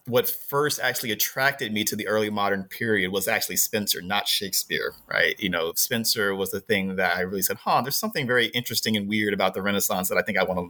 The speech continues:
know more about." And yet I'm working, and yet I'm writing a book on Shakespeare right now. <laughs> So, uh, eventually I do hope to get back to Spencer.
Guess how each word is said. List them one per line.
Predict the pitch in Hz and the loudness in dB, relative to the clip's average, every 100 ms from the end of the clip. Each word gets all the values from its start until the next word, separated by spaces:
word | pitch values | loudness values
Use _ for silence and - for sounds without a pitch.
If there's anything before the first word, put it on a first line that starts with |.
| _ | _
know | 95 92 | 0 2
more | 92 90 | 2 0
about." | 87 95 95 85 - - - - - - - | -2 0 0 -2 -8 -14 -12 -12 -12 -16 -8
And | 202 202 | -6 0
yet | 240 | 0
I'm | 202 | 2
working, | 180 175 151 | 0 -2 -2
and | 151 | -4
yet | 151 185 165 143 | 0 2 2 -2
I'm | 135 | -4
writing | 135 139 | 0 2
a | 127 | 2
book | 117 120 | -2 -2
on | 113 | 0
Shakespeare | - 117 - 104 95 | 0 2 0 0 2
right | 101 95 | 2 0
now. | - | -2
<laughs> | - - - | 0 0 0
So, | - 185 - 214 - 403 - - | -2 -4 0 -2 0 -4 -2 0
uh, | 143 139 | 2 2
eventually | 160 147 131 170 175 139 | 0 -4 0 0 0 2
I | 123 | 2
do | 127 160 147 135 | 0 -2 0 0
hope | 139 127 - | 2 0 0
to | 110 | -2
get | 117 101 | -2 6
back | 117 113 | 4 4
to | |
Spencer. | 110 117 113 - 101 | -2 0 0 2 0